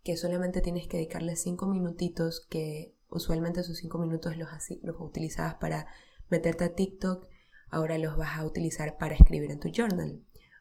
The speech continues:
o eran cinco minutos que utilizabas para llamar a tu compañera de trabajo y chismear, o para escribirle a tu amiga, o, o yo qué sé. Solamente cinco minutos son totalmente válidos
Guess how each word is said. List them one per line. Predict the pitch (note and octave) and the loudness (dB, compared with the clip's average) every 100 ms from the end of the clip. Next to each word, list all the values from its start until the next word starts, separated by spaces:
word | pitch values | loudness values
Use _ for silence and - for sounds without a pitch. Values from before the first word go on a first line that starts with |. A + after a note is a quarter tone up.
| - | -6
o | F3 D#3+ | -2 -2
eran | D3+ D#3+ | -2 -2
cinco | D#3+ E3 | -2 -2
minutos | D#3+ D#3+ D#3 E3+ | -2 -4 -4 -4
que | - | -4
utilizabas | E3 D#3+ D#3 D#3+ - | -4 -4 -6 -6 -6
para | E3 D#3 | -4 -2
llamar | D3+ D3 D#3 D3+ - - | -4 -4 -4 -6 -8 -10
a | D#3 | -10
tu | - D#3 D3 - | -8 -10 -10 -12
compañera | D3+ D3+ D#3+ E3+ | -10 -4 -2 0
de | E3+ | 0
trabajo | E3 F3+ F#3 F#3 | 2 2 2 0
y | |
chismear, | F3 - - F#3 F#3+ F3+ F3+ - - - _ | -2 -4 -2 2 2 0 -4 -12 -20 -20 _
o | - E3 | -4 -2
para | D#3+ D#3 D3+ D3+ | -4 -6 -6 -10
escribirle | - D#3+ D#3 D#3+ | -10 -6 -4 -4
a | |
tu | D#3+ | -4
amiga, | D3+ F#3 G#3+ F#3 E3 D#3+ D#3 | -2 0 2 0 -2 -2 -4
o, | D#3 - | -6 -4
o | D#3+ | -6
yo | D#3+ | -6
qué | D#3 D#3+ | -6 -6
sé. | - - - - - - | -6 -8 -14 -20 -20 -14
Solamente | - G3+ G#3 G#3 G3+ | -4 0 0 -2 -2
cinco | G3 F#3+ F#3+ G3 | -2 0 0 2
minutos | F3+ F3 F3 F3+ - | 2 2 0 -2 -2
son | - - D#3+ E3+ - - - | -4 -2 0 0 -4 -10 -2
totalmente | E3 E3 E3 D#3+ D#3+ D#3+ | -2 0 0 -2 -2 -4
válidos | D#3 D#3 E3+ G3 A3 B3+ - | -2 -2 0 0 0 -4 -8